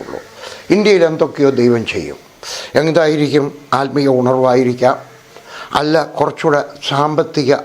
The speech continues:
അഭിവൃദ്ധിയായിരിക്കാം. നല്ലതാണ് സാമ്പത്തിക അഭിവൃദ്ധി കേട്ടോ. പ്രോസ്പെറിറ്റി എന്നുള്ള വാക്ക് പറയുമ്പോഴാ ചിലർക്ക് ഒരു ചെറിയ അരോചകമായിട്ട് വന്നേ. അഭിവൃദ്ധി, പ്രോസ്പെറിറ്റി ആയിരിക്കാം. ഏതെങ്കിലുമൊക്കെ വിധത്തിൽ രണ്ടായിരത്തി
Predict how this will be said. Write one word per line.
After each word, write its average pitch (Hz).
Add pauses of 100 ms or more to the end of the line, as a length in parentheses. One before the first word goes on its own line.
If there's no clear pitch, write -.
(120)
അഭിവൃദ്ധിയായിരിക്കാം. 123
നല്ലതാണ് 139
സാമ്പത്തിക 113
അഭിവൃദ്ധി 104
കേട്ടോ. 107 (300)
പ്രോസ്പെറിറ്റി 131
എന്നുള്ള 123
വാക്ക് 120
പറയുമ്പോഴാ 117
ചിലർക്ക് 113 (380)
ഒരു 131
ചെറിയ 143 (400)
അരോചകമായിട്ട് 127
വന്നേ. 90 (380)
അഭിവൃദ്ധി, 120 (240)
പ്രോസ്പെറിറ്റി 131
ആയിരിക്കാം. 76 (320)
ഏതെങ്കിലുമൊക്കെ 180
വിധത്തിൽ 135
രണ്ടായിരത്തി 127